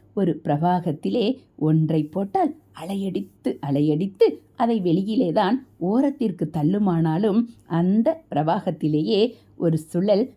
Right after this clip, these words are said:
சுழித்துக் கொள்கிற போது போடும் வஸ்துவை அது உள்ளுக்கு வாங்கிக் கொள்கிற மாதிரி இங்கே நடக்கிறது. சிவனின் ஆரம்ப இச்சை, ஜீவனின் கடைசி இச்சை, இரண்டும் சிருங்காரமாக சிம்பலைஸ் ஆகிறது.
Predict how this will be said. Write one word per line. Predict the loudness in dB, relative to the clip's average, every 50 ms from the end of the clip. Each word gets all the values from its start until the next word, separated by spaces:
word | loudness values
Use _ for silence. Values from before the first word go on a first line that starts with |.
| _ _ _
சுழித்துக் | -4 -2 -2 0 -2 -2 -2 -4 -2 0
கொள்கிற | 2 2 2 2 0 0 -2
போது | 0 0 0 2 2 0 -4 -4 -10 _ _ -8
போடும் | -2 0 2 2 2 2 0 -2 -4 -6
வஸ்துவை | -6 -6 -6 -6 -6 -4 -2 0 0 0 0 -2 -6 -10 _ _
அது | -6 -4 -4 -4 -4 -4
உள்ளுக்கு | -4 -2 0 0 0 0 -2 -2 -2 0
வாங்கிக் | 0 2 2 0 0 -2 -2 -2
கொள்கிற | 0 0 0 0 0 0 2 2
மாதிரி | 2 2 2 2 2 2 0 0 2 2 0 0 -2 -6 _ _ _ -2
இங்கே | 2 2 2 2 2 0 -2 0
நடக்கிறது. | 0 0 0 0 0 0 0 0 2 2 0 -2 -4 -8 _ _ _ _ _ _ _ -20 -20 -20 -20 -20
சிவனின் | -14 -4 0 2 2 2 2 0 -2 -4 -4 -4 -4
ஆரம்ப | -2 -2 0 0 0 2 2 2 2
இச்சை, | 2 0 0 0 0 0 0 2 2 2 2 2 0 0 -2 -6 -16 -10 -6 -4
ஜீவனின் | 0 2 4 4 4 4 2 0 0 0 0 0 0 -2 -8 _
கடைசி | -6 -2 0 2 2 2 0 0 0 0 2
இச்சை, | 2 0 0 0 -2 -2 -2 -4 -12 _ _ _ 0
இரண்டும் | 0 2 2 2 2 2 2 2 2 2 0 -2 -6 -20 -20
சிருங்காரமாக | -10 -2 0 2 4 4 4 4 4 4 4 2 2 2 2 2 2 2 0 -2 -4 -6 _ _ -8
சிம்பலைஸ் | -2 0 0 2 2 2 2 2 2 0 0 0 2
ஆகிறது. | 4 4 4 4 4 4 2 0